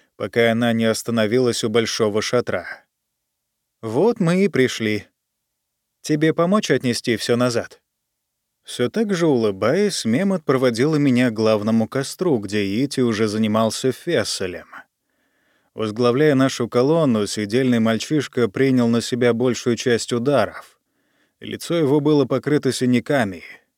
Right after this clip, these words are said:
Сестры-близнецы Химия и Истет с порезами на руках сидели с ним рядом, а Гем лежал на земле, обхватив себя руками вместо одеяла. "Ити, это Мемот,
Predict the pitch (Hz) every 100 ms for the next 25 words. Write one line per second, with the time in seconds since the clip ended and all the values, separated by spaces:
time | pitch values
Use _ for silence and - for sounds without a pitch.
0 | _ _ _ _ _ _ _ _ - -
1 | 113 123 - 117 113 117 110 117 107 131
2 | 131 - 131 139 131 117 104 98 101 156
3 | 127 - 107 95 - 104 101 117 110 110
4 | 107 107 104 101 139 139 - - 104 117
5 | 123 113 - 113 113 131 107 90 - -
6 | - _ _ _ _ _ - 107 98 98
7 | 104 143 185 156 135 143 170 156 139 175
8 | 127 110 95 - 113 117 131 - 117 110
9 | 113 - 139 127 113 104 110 - 117 110
10 | 110 131 117 92 85 - - _ _ _
11 | _ _ _ _ _ _ 107 123 185 160
12 | - 101 - - _ _ 117 147 151 147
13 | 143 165 131 95 - -